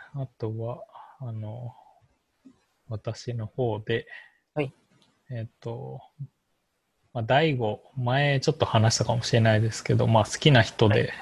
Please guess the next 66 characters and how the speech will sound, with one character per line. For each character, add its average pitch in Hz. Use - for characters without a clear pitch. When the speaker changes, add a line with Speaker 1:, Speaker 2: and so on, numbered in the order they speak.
Speaker 1:
大 113
悟 123
で、 117
あ 107
の、 107
Speaker 2:
は 107
い。 110
Speaker 1:
メ 120
ン -
タ 139
リ 143
ス -
ト 110
の 104
方 113
で 123
す 156
ね。 170
Speaker 2:
メ -
ン -
タ -
リ -
ス -
ト、 -
大 117
悟 110
さ -
ん。 -
Speaker 1:
は 139
い。 -
Speaker 2:
は 110
い。 123
Speaker 1:
ま 110
あ、 104
あ -
の、 110
歌 131
手 -
の 104
方 107
も 104
好 -
き -
な 113
ん 117
で 117
す -
け 135
ど。 -
Speaker 2:
は 127
い。 104
Speaker 1:
あ 117
の、 113
ま 131
あ、 -
メ 117
ン 127
タ 135
リ 139
ス -
ト 139
の 127
方 139
の 170
大 127
悟 107